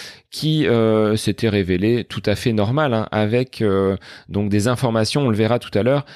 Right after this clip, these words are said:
qui sont quand même très intéressantes en tant que, que sportif. Mais je dirais que l'on soit sportif ou, euh, non sportif, c'est un test qui se révèle quand même utile. Et lors de l'entretien préalable réalisé avec le, le cardiologue,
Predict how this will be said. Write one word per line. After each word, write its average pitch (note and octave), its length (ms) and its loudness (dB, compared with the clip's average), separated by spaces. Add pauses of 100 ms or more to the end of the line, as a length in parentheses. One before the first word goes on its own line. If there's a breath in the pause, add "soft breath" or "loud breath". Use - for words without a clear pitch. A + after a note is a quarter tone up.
(180 loud breath)
qui A2+ 120 -10
sont B2 160 -2
quand C#3+ 100 0
même E3+ 220 -2
très E3+ 320 0
intéressantes C#3 760 0
en A#2+ 140 -2
tant C#3 200 -2
que, G#2 360 0
que C3 140 0
sportif. - 520 -4 (400 loud breath)
Mais A2+ 80 2
je B2 60 0
dirais D#3 300 0
que - 160 -2
l'on C#3 180 0
soit C#3 240 0
sportif - 840 -4 (160)
ou, D#3+ 380 0
euh, G#2 600 -2
non C#3+ 220 0
sportif, B2 540 -4 (300 loud breath)
c'est - 280 -2
un A2 100 0
test C#3 480 -2
qui - 140 -10
se - 180 -4
révèle G#2 480 0 (200)
quand A2+ 180 0
même C3+ 340 0 (200)
utile. F2+ 420 -2 (140)
Et C#3 120 2
lors F3 280 2
de D3+ 80 2
l'entretien D3 480 -2
préalable C#3+ 640 -2
réalisé A#2+ 720 0
avec A2 400 -4
le, F#2+ 200 -6
le G2 120 -6
cardiologue, C3 640 0